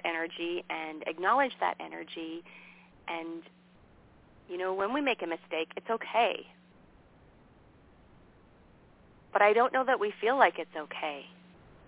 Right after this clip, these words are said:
It's interesting because I'm dealing with, you know, students and kids, and it's interesting how some of, <sighs> of course it fits in with all the trauma, some of them when they make a mistake, their v-,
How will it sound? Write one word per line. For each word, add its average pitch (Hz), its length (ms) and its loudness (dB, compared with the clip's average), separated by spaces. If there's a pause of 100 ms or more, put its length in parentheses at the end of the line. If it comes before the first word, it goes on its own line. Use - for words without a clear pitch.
(220)
It's - 80 -20
interesting 220 520 2
because 196 260 2
I'm 190 200 6
dealing 180 420 6
with, 170 200 8 (460)
you 175 100 -2
know, 165 200 0 (120)
students 185 440 2 (1120)
and 170 140 -10 (160)
kids, 226 320 6
and 180 140 4
it's 175 140 2 (240)
interesting 220 840 0 (1400)
how 175 380 4 (120)
some 196 200 6
of, 233 100 6
<sighs> - 0 -
of - 760 -8
course 165 220 -2
it 165 160 -6
fits 165 180 -4
in 160 80 -8
with 156 140 -12
all 156 100 -4
the 156 100 -8 (100)
trauma, 175 180 -2 (100)
some 208 140 6
of 247 80 4
them 214 120 4
when 170 120 2
they 170 100 2
make 165 280 0
a - 20 0
mistake, 202 800 -4 (680)
their 170 200 2
v-, - 1160 -16